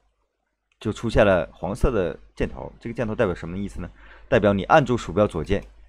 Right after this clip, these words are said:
可以推拉它的尺寸，比如说我们向下推拉一点啊，这个大概按照这个尺寸就可以了啊，不要太低。上面呢，我们也把它向上拉一些啊，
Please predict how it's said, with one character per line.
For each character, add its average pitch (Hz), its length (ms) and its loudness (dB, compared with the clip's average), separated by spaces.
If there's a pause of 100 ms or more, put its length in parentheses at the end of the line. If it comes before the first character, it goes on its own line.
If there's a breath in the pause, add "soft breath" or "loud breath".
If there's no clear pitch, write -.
(920)
可 - 180 -6
以 87 260 -2 (600)
推 104 160 0
拉 101 100 4
它 - 80 4
的 98 100 0
尺 - 200 -12
寸， - 200 -8 (140)
比 - 80 -14
如 82 40 -12
说 90 80 -8
我 82 40 -6
们 78 80 -12
向 92 160 -4
下 87 160 -4
推 87 160 -8
拉 80 140 -2
一 78 40 -8
点 65 160 -12 (340)
啊， - 200 -20 (1700)
这 - 100 -4
个 87 80 -6
大 131 140 8
概 139 120 8
按 110 140 4
照 101 100 0
这 95 120 -6
个 95 60 -2
尺 - 140 -10
寸 90 160 -6
就 85 60 -6
可 82 140 -6
以 76 80 -4
了 58 80 -12
啊， 62 260 -14
不 95 60 -2
要 90 80 0
太 90 200 8 (760)
低。 98 200 -4 (1500 soft breath)
上 185 180 6
面 165 140 4
呢， 123 160 6
我 92 160 -2
们 101 100 2
也 101 80 4
把 78 160 -4
它 80 140 -4
向 95 180 0
上 98 240 -4
拉 69 160 -6
一 76 40 -10
些 - 240 -18
啊， 69 200 -14